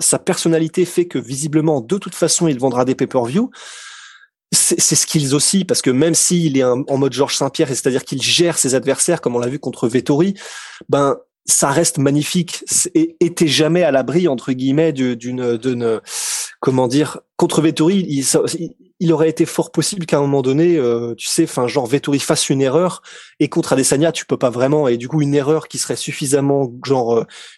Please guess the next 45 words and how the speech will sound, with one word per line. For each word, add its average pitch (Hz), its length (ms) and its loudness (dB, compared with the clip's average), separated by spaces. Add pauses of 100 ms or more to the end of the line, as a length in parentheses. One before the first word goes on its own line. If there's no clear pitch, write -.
une 147 100 2
suffisamment 151 460 2
grande 139 180 2
ouverture 147 420 0
pour 135 140 -8
qu'Adesanya 135 460 2
fasse - 320 -2
un, 117 180 -2 (440)
un 135 80 2
espèce - 280 0
de 151 80 0
coup - 160 2
de 151 60 0
génie 170 340 2
comme 139 160 -2
il 131 100 2
en 127 80 2
a 123 60 2
l'habitude. 147 540 -2 (420)
Donc 143 320 0
ça, - 220 0
ça - 160 2
aurait 131 140 2
été 127 120 0
largement 123 400 0
possible. 170 380 -4
Donc 139 100 0
je - 80 -4
pense 190 180 0
que 135 300 0 (460)
on 147 120 4
entre 202 280 -2
un 180 60 2
petit 170 220 -6
peu, 208 340 0
je, 123 220 -4
je 143 140 0
pense, 156 360 0
dans 135 100 0
cette 135 180 -2
partie 151 180 -2
de 143 60 -14
carrière 147 200 2
d'Adesanya 139 720 0
où, 170 280 0